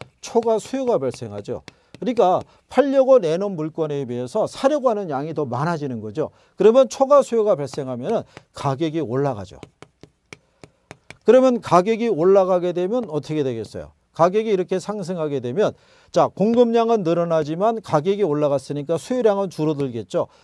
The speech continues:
그래서 이 조정 과정을 거쳐서 다시 균형 상태로 회귀가 된다는 얘기죠. 그래서 여기서는요. 아, 그래프가 복잡하고 야, 저게 무슨 얘기야? 자, 여기서는 요것만. 이게 중요한 거죠.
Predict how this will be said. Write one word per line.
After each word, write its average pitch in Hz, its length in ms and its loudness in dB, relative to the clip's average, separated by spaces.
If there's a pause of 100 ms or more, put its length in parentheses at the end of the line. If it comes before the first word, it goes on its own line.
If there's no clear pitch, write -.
(120)
그래서 208 180 -2
이 214 140 -2
조정 233 380 2
과정을 180 340 2
거쳐서 151 400 -4
다시 160 360 -4 (300)
균형 226 520 -4
상태로 160 680 -8
회귀가 226 340 -4
된다는 120 380 -8
얘기죠. 147 500 -4 (420)
그래서 247 240 4
여기서는요. 156 680 0 (420)
아, 131 260 -2
그래프가 196 600 2
복잡하고 202 800 -4
야, 160 120 2
저게 156 260 -6
무슨 190 320 -8
얘기야? 135 320 0 (320)
자, - 220 -4 (180)
여기서는 143 760 -6
요것만. 127 360 -6 (220)
이게 147 280 -4
중요한 117 340 -10
거죠. 80 200 -20